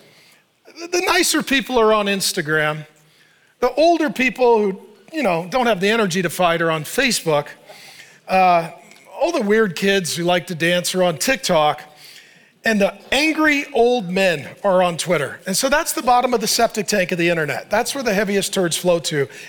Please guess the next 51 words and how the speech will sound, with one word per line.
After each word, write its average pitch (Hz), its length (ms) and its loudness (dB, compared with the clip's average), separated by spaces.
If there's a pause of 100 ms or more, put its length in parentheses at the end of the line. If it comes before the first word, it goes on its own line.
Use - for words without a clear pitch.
(140)
is 247 260 0
to 233 280 0
Twitter. 196 420 2 (2000)
And 240 100 0
so 285 240 2
if 254 160 -2
you 330 120 4
spend 339 280 0
a 339 60 4
lot 285 260 4
of 254 80 -10
time 269 300 0
on 262 160 2
Twitter, 220 360 2
can 240 200 -4
you 285 120 0
be 302 160 2
a 277 60 2
healthy 262 380 0
human 285 260 -2
being? 240 380 0 (920)
No, 302 480 2 (140)
you 269 140 -2
can't. 294 460 -2
You're 214 120 -4
like, - 360 -4
"Chubby 226 280 -2
Bunny, 226 260 0
one, 240 160 0
two, 240 140 -4
three, 262 240 -2
I'm 247 100 0
talking 233 280 0
about 220 180 0
your 254 100 0
mom." 220 280 0
You 214 60 2
know, 254 80 2
you're 285 100 4
like, 269 140 0 (360)
"I 339 120 4
probably 494 260 2
should - 180 0
go 277 120 0
do 262 140 0
something 233 360 0
else." 160 360 -2
You 269 60 -4
know, 277 60 4
I 302 100 4
should, 311 280 -4